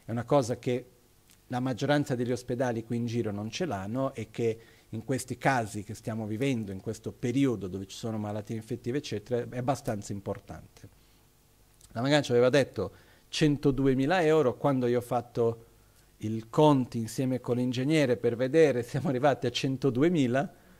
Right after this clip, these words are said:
senza l'iva, quindi alla fine c'era da aggiungere l'iva, viene un centoventicinque, qualcosa del genere.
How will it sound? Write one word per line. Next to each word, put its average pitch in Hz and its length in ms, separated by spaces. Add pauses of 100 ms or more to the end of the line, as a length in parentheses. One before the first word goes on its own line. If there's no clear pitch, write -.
senza 143 500
l'iva, 110 400
quindi 127 260
alla 120 160
fine 117 400 (320)
c'era 139 260
da 135 100
aggiungere 135 500
l'iva, 127 360
viene 117 240
un 123 180
centoventicinque, 113 1500
qualcosa 101 480
del 90 180
genere. 82 520